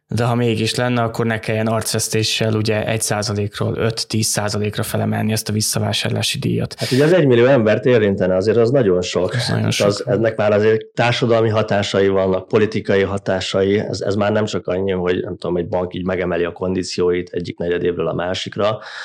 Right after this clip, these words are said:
Speaker 2: hanem, hanem ennek már sokkal súlyosabb nemzetgazdasági következményei is lehetnek neki. És akkor valahova egyébként ebbe a képbe illetke-, illeszkedik az is, ami ugye kétezer-huszonháromra ki van tűzve, hogy itt minden, minden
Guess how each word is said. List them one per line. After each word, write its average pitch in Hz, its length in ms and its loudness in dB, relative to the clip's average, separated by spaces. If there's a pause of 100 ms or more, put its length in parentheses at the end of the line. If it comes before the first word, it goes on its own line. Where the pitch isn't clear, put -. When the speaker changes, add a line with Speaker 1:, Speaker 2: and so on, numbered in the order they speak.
(160)
Speaker 2:
hanem, 95 500 0
hanem 95 320 -2
ennek 98 320 -2
már 101 100 -2
sokkal 95 320 -6
súlyosabb 90 600 -2
nemzetgazdasági 92 840 0
következményei 90 800 -2
is 90 140 -4
lehetnek 87 500 -6
neki. 123 480 0
És - 100 -6
akkor - 140 -4
valahova 120 500 6
egyébként 110 380 0
ebbe 107 180 2
a 101 60 -2
képbe 95 320 0
illetke-, 98 420 0
illeszkedik 98 580 -2
az 95 80 -2
is, 95 140 -6
ami 92 140 0
ugye 92 100 0
kétezer-huszonháromra 90 1040 -4
ki 95 140 -6
van 90 200 -2
tűzve, 92 300 -4
hogy 90 140 -2
itt - 140 -4
minden, 90 400 -2
minden 90 420 -2